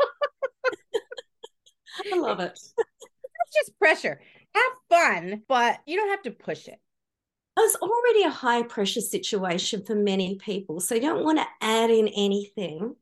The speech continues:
Speaker 1: You, as I often work with people that are quite successful in life. They might have a successful business, be great in a job. You put them in the dating environment, and that confident person goes out the window 'cause they're not sure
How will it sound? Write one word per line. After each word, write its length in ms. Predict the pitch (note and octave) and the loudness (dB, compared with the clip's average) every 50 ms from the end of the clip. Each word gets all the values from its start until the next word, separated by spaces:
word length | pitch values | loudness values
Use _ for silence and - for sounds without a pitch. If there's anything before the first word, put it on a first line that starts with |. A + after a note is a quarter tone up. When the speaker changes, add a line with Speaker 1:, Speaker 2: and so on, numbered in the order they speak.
| _ _ | _ _
Speaker 1:
You, 160 | - A3+ G#3+ | 0 0 2
as 180 | A3 B3 A#3+ - - | 2 0 -4 -6 -4
I 160 | C#4+ D#4+ F4+ | -2 -2 -2
often 320 | F4 F4+ - - G#4 G4+ | -2 -4 -2 -2 0 0
work 240 | F4 D4 C4+ C4+ - | 0 0 -2 -2 -4
with 160 | B3 A#3+ A#3+ | -6 -6 -4
people 260 | - A3+ A3+ A3+ A#3+ A3 | -4 -4 -2 -2 -2 -2
that 100 | A3+ A3 | -2 -4
are 60 | G#3 | -4
quite 320 | G#3 - - B3 A3 G#3+ | -6 -4 -2 -2 -2 -2
successful 600 | - - G3+ F#3+ - - G#3 G3 G3 - - G3+ | -4 -6 -6 -4 -2 -2 0 -2 -2 -4 -4 -2
in 180 | G3+ G3 F#3+ F#3 | 0 0 0 0
life. 220 | F3 E3+ E3 - - | 0 -2 -4 -4 -6
They 80 | - A3+ | -6 -4
might 220 | B3+ D#4 F#4 G#4+ | -2 -2 0 0
have 100 | G#4+ - | 0 -2
a 40 | C4+ | -2
successful 560 | - - - - - - A#3 A3+ - - A3+ | -6 -8 -6 -4 -2 -2 -2 -2 -2 -4 -6
business, 480 | G3+ F3+ G3 F#3+ G3 G3 G3+ E3+ E3+ E3+ - - - - _ - | -4 -2 -2 -2 0 0 0 -2 -2 -4 -8 -16 -20 -20 _ -6
be 120 | C4+ B3 | -6 -6
great 340 | A3 - A3+ A#3+ A#3+ C#4 D4+ | -4 -2 0 0 2 2 2
in 120 | D#4+ D4+ D4 | 2 2 0
a 100 | A3+ G3 | -2 -2
job. 380 | - A3 G#3+ G3 F3 F3 - | -4 -2 -2 -2 -2 -2 -4
You 100 | A#3 B3 | -8 -10
put 240 | - - - G#4 A4+ | -10 -2 -2 0 4
them 120 | - G#4 | 6 6
in 100 | G4+ E4+ | 6 6
the 80 | C#4 A3 | 4 2
dating 420 | F3+ F#3+ F#3 F3 G3+ A3+ A#3+ A#3 | 0 0 0 0 2 4 4 4
environment, 800 | A3+ A3 G#3+ G#3 G3+ G3 G3 F3 F3 E3+ F3 E3 D#3+ D3+ D#3 D#3+ - _ _ - | 4 4 2 0 0 0 0 0 0 0 -2 -4 -4 -6 -8 -8 -12 _ _ 0
and 240 | C#4+ C#4 C#4+ D4 | 2 4 4 4
that 180 | D4 D#4 - - | 2 2 -2 -4
confident 540 | - - D#4+ C#4 C#4 - - D4+ B3+ - - | -4 -2 -2 -2 0 -2 -2 -4 -4 -4 -4
person 360 | A#3+ A3+ A3 G#3+ - A3+ G#3 | -2 -2 -2 0 -2 -2 0
goes 280 | G#3 G3+ G#3 G#3 G3+ G3+ | 2 2 2 2 0 0
out 220 | G3 F#3+ F#3+ - | 0 -2 -2 -4
the 80 | - G3 | -6 -6
window 420 | F#3 F3+ F3+ G3 F#3+ F3+ E3+ F3 | -4 -2 -2 -2 -2 -2 -4 -6
'cause 240 | F3 - A#3 G#3 - | -6 -6 -8 -6 -2
they're 100 | A3 G#3+ | -2 0
not 380 | A3 A3 A3+ A#3+ B3+ C4+ - | 0 0 0 0 0 -2 -2
sure 500 | - - - - A3+ F#3 F3 F3 F3 F3 | -4 -6 -4 -2 -2 0 0 0 -2 -4